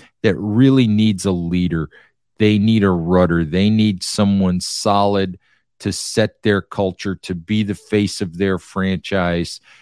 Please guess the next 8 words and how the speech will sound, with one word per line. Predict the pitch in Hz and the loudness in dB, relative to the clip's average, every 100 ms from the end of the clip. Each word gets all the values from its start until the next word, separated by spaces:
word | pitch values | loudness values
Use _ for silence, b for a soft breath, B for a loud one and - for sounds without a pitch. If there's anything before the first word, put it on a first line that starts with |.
| b b - | b b -2
to | 117 104 | 2 2
excite | - - - 113 120 - - | 0 -6 -2 0 0 -2 0
their | 110 | 0
fan | 98 - 107 104 104 101 | 0 -2 0 2 2 2
base. | 104 101 98 - - b b b _ | 2 0 -2 -8 -14 b b b _
Martindale | - 110 120 135 147 117 120 107 | -4 2 2 0 -4 -2 0 0
can | 101 - 101 95 | -2 -6 -4 -4
do | 80 101 98 87 | -4 -2 -2 -2